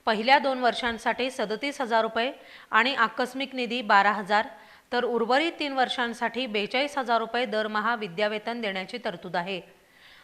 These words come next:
दोन हजार एकोणीस ते दोन हजार पंचवीस दरम्यान केवळ कोल्हापूर जिल्ह्यातील चारशे सत्तावीस पीएचडी विद्यार्थ्यांची नोंदणी झाली आहे. मात्र जुलै दोन हजार चोवीस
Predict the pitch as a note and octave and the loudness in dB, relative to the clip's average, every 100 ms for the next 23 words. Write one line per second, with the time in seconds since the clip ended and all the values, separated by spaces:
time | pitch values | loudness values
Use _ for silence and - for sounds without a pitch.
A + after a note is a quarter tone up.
0 | - G#3 C4 C#4+ D4 C#4+ B3 - B3 C4 | -4 0 2 4 4 4 2 0 -2 -2
1 | - A3+ G#3+ G#3+ A3 A3+ A3+ G3 A3+ A#3+ | -4 -4 -2 -2 -2 0 0 -2 -4 -4
2 | G#3 A#3 A3+ B3 D4 - - _ B3+ A#3+ | 0 0 0 -4 -6 -20 -20 _ 0 4
3 | B3+ C#4 A#3+ G#3+ A#3 B3 D4+ C#4 A#3 A#3 | 4 2 0 4 2 2 -4 -2 4 4
4 | A#3 C4 B3+ A3+ G#3+ B3 A#3+ G#3+ - A3+ | 4 -4 2 0 2 -4 -2 -4 2 4
5 | C4 C#4+ - A#3 G#3+ A#3 B3 G#3 F#3 G#3 | 2 -4 -2 -2 -2 -4 -4 -4 -4 -4
6 | G#3+ G#3 F#3+ A#3+ A3 F#3+ G3 G#3 G3+ F3+ | -4 -6 -6 -8 -6 -6 -6 -6 -6 -4
7 | F3+ - - - - - - - G#3+ G#3+ | -4 -6 -20 -20 -20 -20 -12 2 2 4
8 | A#3+ F#3+ G#3 A#3 C#4 C#4 B3+ A#3 B3 B3 | -2 0 0 0 2 0 0 2 0 2
9 | A3+ G3+ A#3+ | -2 -2 -4